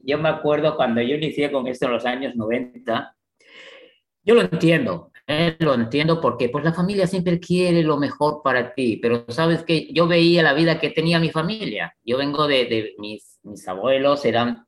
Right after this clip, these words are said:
ambos, tanto por padre como por madre. Mis abuelos eran militares, mi padre era militar. Entonces yo vengo de una familia de, dentro de, de, de ese, de, de esa línea, ¿no?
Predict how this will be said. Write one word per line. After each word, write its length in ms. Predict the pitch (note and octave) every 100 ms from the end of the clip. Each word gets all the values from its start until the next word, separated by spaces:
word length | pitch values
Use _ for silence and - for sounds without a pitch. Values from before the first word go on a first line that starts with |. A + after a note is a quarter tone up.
| _
ambos, 540 | - F3+ B2 G2 - _ _ _ _
tanto 300 | A2 A2 A2+
por 180 | A2+
padre 320 | - D3+ C3+ B2
como 240 | G#2+ A2
por 160 | B2+ A#2+
madre. 520 | D3 D#3 C3+ C3+ - - - - _
Mis 220 | D#3 D3+
abuelos 520 | D#3 C#3+ C#3 C3+ - _
eran 260 | C3 B2+
militares, 760 | B2+ C3+ C#3+ E3+ E3+ C#3+ G2 -
mi 200 | - D3+
padre 500 | - C3 B2+ B2+ B2+
era 160 | B2+ B2+
militar. 580 | B2+ B2+ B2+ - D3+ A2
Entonces 320 | G2 - D#3
yo 80 | E3+
vengo 200 | F3+ F3+
de 60 |
una 120 | F3+ F3
familia 640 | D#3+ D3 D3+ D3+ D3+ D3 _ _ _ _ _
de, 220 | B2+ C3 B2+
dentro 360 | C#3+ D3+ C3
de, 160 | A2 G#2+
de, 260 | G#2 G#2+ G#2+
de 180 | A2+ A#2+
ese, 200 | A#2 B2
de, 580 | A#2+ A2+ A2+ G#2+ - -
de 280 | A#2+ A#2+
esa 220 | C#3 C#3 C3
línea, 340 | B2 G#2+ G2
¿no? 280 | G2+ D3